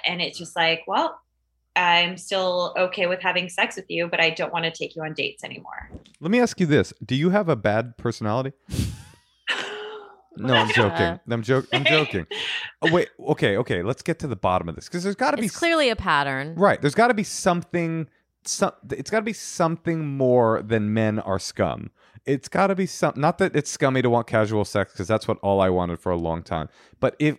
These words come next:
Speaker 2: when it's ten men deep, it's gotta be about your picker, right? Less, less about men and more about the, the men that you are going for. You know, because you're obviously beautiful and you're smart and funny and have a good sense of humor.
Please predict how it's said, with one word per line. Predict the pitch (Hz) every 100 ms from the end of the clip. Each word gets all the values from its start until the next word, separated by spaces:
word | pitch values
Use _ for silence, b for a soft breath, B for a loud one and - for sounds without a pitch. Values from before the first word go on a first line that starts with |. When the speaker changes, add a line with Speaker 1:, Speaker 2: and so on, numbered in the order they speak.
| _ _ -
Speaker 2:
when | 147 160
it's | 156 -
ten | - 175 190 185
men | 170 151 135
deep, | 131 143 120
it's | 110 -
gotta | - 131 131
be | 120
about | 110 110 110
your | 92
picker, | - - 135 110 - - _ _ -
right? | 107 107 - -
Less, | 127 139 147 -
less | 143 156 -
about | 147 139 127
men | 117 123 135 123 107 107 b b -
and | 117
more | 123 127 127
about | 113 110 -
the, | 127 - 123
the | 117
men | 113 120 127
that | 117 104
you | 107 117 147 147 139 -
are | 107 104 101 - _ 117
going | 107 127 123 104
for. | 92 - 85 - - b b -
You | 113
know, | 120
because | 123 117
you're | 107 104
obviously | 151 165 -
beautiful | 107 92 92 90 - 90
and | 92
you're | 92
smart | - - 92 90 -
and | 101 98
funny | 98 87 87
and | 90
have | 90
a |
good | 87 92
sense | 98 82
of | 90
humor. | 90 85 90